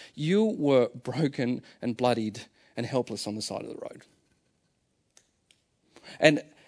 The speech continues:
and Jesus, even though we deserved rejection, gets off his saddle to cross the road, and he extends to every person his holistic grace. You see, the only way that you will see someone who is totally different from you,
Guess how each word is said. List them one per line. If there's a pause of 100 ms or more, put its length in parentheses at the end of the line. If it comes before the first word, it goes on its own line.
(360)
and
Jesus,
even
though
we
deserved
rejection,
gets
off
his
saddle
to
cross
the
road,
and
he
extends
to
every
person
his
holistic
grace. (400)
You
see,
the
only
way
that
you
will
see
someone
who
is
totally
different
from
you,